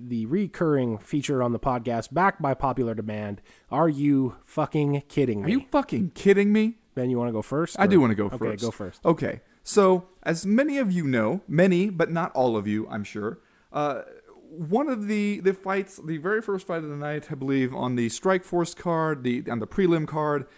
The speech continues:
Speaker 2: Jason High, who, great Twitter, K C Bandit M M A, if you're, if you're in the, into the Twitter
Speaker 1: If
Speaker 2: thing.
Speaker 1: you nasty?
Speaker 2: If you nasty.
Speaker 1: Okay.
Speaker 2: He goes out there. He submits Nate Moore in the first thirty seconds of the fight.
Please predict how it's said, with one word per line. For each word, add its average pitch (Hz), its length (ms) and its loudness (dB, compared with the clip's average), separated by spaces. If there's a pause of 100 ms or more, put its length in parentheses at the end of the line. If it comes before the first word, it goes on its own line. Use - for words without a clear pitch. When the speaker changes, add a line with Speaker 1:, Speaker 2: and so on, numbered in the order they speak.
(240)
Speaker 2:
Jason 208 520 0
High, 139 580 0
who, 139 440 4 (460)
great 139 280 0
Twitter, 160 340 2
K 156 220 -4
C 147 160 -4
Bandit 139 440 0
M 139 160 -4
M 139 140 -2
A, 131 240 0
if 123 140 -4
you're, 123 200 -2 (360)
if 120 100 -8
you're 123 180 0
in 120 380 -6
the, 131 60 -8
into 123 160 -6
the 110 120 -10
Twitter 110 280 -2
Speaker 1:
If 107 60 -4
Speaker 2:
thing. 113 180 -2
Speaker 1:
you 127 60 0
nasty? 123 460 -6
Speaker 2:
If 135 200 -2
you 139 100 0
nasty. 110 380 0
Speaker 1:
Okay. 113 240 -8 (160)
Speaker 2:
He 196 100 2
goes 220 260 0
out 147 260 -2
there. 101 300 -2 (540)
He 208 480 -2
submits 196 640 2
Nate 151 300 0
Moore 127 560 4
in 143 420 -2
the 175 80 -6
first 214 400 -2
thirty 156 220 0
seconds 110 360 -2
of - 120 -6
the - 80 -14
fight. 143 420 2